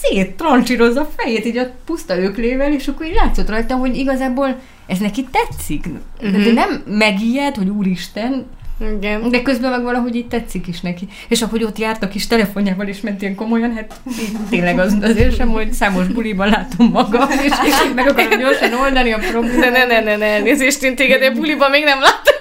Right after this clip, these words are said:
Speaker 2: így, hogy
Speaker 1: De hogy volt benne, nem, ahogy
Speaker 2: Jó,
Speaker 1: ott ment
Speaker 2: na
Speaker 1: a kis
Speaker 2: értem.
Speaker 1: szoknyájával, és ahogy a telefonját ott tartotta, és akkor mindenkinek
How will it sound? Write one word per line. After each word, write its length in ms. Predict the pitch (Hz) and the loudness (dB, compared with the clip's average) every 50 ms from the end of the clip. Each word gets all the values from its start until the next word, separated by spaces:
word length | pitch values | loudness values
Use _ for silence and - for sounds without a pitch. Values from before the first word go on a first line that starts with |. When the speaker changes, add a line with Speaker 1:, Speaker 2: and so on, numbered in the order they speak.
| - 740 740 - - 523 508 - - | 6 6 6 4 0 0 0 0 2
Speaker 2:
így, 280 | 370 453 330 - - | 0 0 0 2 2
hogy 840 | 320 285 277 247 - - 262 247 - 226 233 233 - - - 262 285 | 2 2 2 0 -4 -6 -6 -6 -4 -4 -6 -6 -6 -10 -4 -2 2
Speaker 1:
De 60 | 262 | 2
hogy 120 | 262 226 226 | 2 2 2
volt 220 | 254 285 277 247 | 0 0 0 0
benne, 180 | 233 220 214 214 | 0 -2 -2 -2
nem, 120 | 220 233 | -2 -2
ahogy 180 | 233 220 208 196 | -2 -2 0 -2
Speaker 2:
Jó, 100 | 190 196 | 0 0
Speaker 1:
ott 60 | - | 0
ment 100 | 196 196 | 0 0
Speaker 2:
na 40 | 196 | 2
Speaker 1:
a 40 | 196 | 2
kis 100 | 233 285 | 0 0
Speaker 2:
értem. 160 | - - 226 | 0 0 -2
Speaker 1:
szoknyájával, 460 | 226 220 190 214 208 208 208 208 208 208 | 0 0 0 2 2 2 0 0 -2 -4
és 140 | 202 202 | -4 -2
ahogy 140 | 214 196 190 | -2 -2 -2
a 60 | 190 | -2
telefonját 500 | 185 214 214 214 208 - 214 202 196 190 | -2 -2 -4 -4 -4 -6 -6 -6 -6 -6
ott 120 | 196 185 - | -6 -8 -6
tartotta, 460 | - 208 208 208 - 208 208 - 196 | -4 -4 -4 -4 -6 -10 -10 -8 -8
és 120 | 208 202 | -8 -6
akkor 220 | 247 233 - - 233 | -4 -4 -2 0 0
mindenkinek 420 | 262 254 214 208 214 226 233 262 | 0 2 0 0 -2 -2 -4 -4